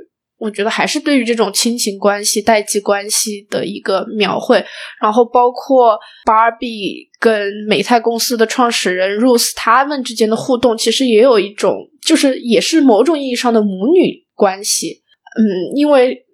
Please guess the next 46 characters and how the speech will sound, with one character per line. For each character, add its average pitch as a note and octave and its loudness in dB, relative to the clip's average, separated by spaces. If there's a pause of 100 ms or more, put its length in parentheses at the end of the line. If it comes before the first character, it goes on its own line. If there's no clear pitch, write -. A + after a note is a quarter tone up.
它 D#4 0 (160)
其 - 0
实 D4 0
是 D4 0
超 D#4 2
越 E4 2
了 C4 2
创 D4 0
造 B3 2
者 G#3 -4
和 F#3+ -8
被 C#4 0
创 A3 -4
造 G3+ 2
者 - -8
的 - -12
一 - -12
个 G2+ -4
联 A2 -6
系。 - -10 (300)
他 - 0
是 G4 2
否 C4+ 0
要 A3 0 (160)
就 A#3 0
是 A3 0
做 E4 2
一 C#4 -2
个 C#4 4
人 F#3 -2
的 C4 6
时 C4+ -8
候， G3 0 (320)
他 C#4 -2
跟 D#4+ -6
Ruth E4 -8
有 G#3 0
一 - -8
个 B3 4
很 A3+ 0
长 - -4
的 C4+ 4
一 A3+ -10
个 A3 0
非 D4+ -2
常 C4 -2